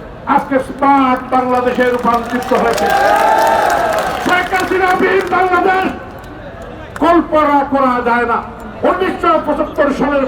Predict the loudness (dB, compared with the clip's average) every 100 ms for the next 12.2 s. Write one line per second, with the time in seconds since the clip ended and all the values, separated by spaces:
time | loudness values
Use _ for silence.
0 | -2 -2 0 0 2 0 0 -2 -4 -8
1 | -16 -16 -16 -16 -16 -6 0 0 0 -2
2 | -4 -2 0 0 0 0 0 0 0 -2
3 | -2 -2 -2 -4 0 0 0 2 0 0
4 | -2 -2 -4 -12 -16 -16 -18 -16 -16 -16
5 | -16 -4 -2 0 -2 0 0 2 2 2
6 | 2 0 -4 -4 0 0 0 -2 -2 -4
7 | -2 -4 -6 -16 -16 -16 -14 -8 -4 -4
8 | 0 2 2 2 0 0 -2 -2 -4 -8
9 | -14 -16 -16 -16 -14 -16 -16 -16 -2 0
10 | 4 2 2 0 0 0 0 2 2 2
11 | 0 0 0 -4 -8 -10 -12 -14 -6 0
12 | 0